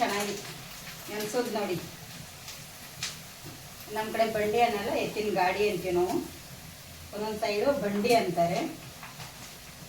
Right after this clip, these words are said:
ನಾನೀಗ ಇದು ಕೂಡ ಕರ್ಕೊಂಡೆ. ಪಾಪಡ್ ಅಂತೂ ಚೆನ್ನಾಗಿ ಉಬ್ಬಿ ಬರ್ತವೆ ಫ್ರೆಂಡ್ಸ್. ಈಗ ಇವೆಲ್ಲ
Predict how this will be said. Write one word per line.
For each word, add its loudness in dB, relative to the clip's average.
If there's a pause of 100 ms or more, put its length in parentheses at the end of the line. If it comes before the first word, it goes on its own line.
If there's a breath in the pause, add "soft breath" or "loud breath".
(3750)
ನಾನೀಗ -4 (360)
ಇದು -8 (100)
ಕೂಡ -4 (140)
ಕರ್ಕೊಂಡೆ. -2 (840)
ಪಾಪಡ್ 4
ಅಂತೂ 0 (120)
ಚೆನ್ನಾಗಿ 0
ಉಬ್ಬಿ 0
ಬರ್ತವೆ -2
ಫ್ರೆಂಡ್ಸ್. -6 (4000)
ಈಗ -8 (140)
ಇವೆಲ್ಲ -2